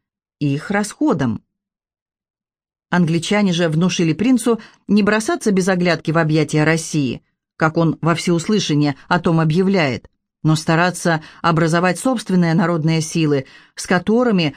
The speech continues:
он мог бы со временем идти против братьев, которые будут оспаривать у него право на престол.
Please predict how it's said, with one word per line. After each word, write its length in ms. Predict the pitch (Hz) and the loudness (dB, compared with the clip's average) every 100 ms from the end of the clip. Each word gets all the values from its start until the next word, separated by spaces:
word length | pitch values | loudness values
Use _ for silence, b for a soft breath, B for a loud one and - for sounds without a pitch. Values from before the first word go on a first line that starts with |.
| B | B
он 180 | 170 170 | 0 2
мог 200 | 185 165 | 2 0
бы 100 | 160 | -2
со 160 | 165 | -2
временем 480 | 151 185 214 202 170 | 0 0 2 0 0
идти 280 | - 175 196 | -4 -4 -2
против 420 | 185 180 165 165 | 0 -2 0 -2
братьев, 500 | 156 196 226 214 143 | 0 0 0 -2 -4
которые 340 | - 139 147 143 | -4 -2 -2 0
будут 260 | 143 139 | -2 -2
оспаривать 580 | 143 - 202 214 202 190 | -4 -2 -2 0 0 0
у 40 | |
него 200 | 190 185 | 0 0
право 320 | 180 151 147 147 | 0 0 2 2
на 120 | 147 | 0
престол. 540 | 147 143 - 131 120 | -2 -4 -4 -6 -6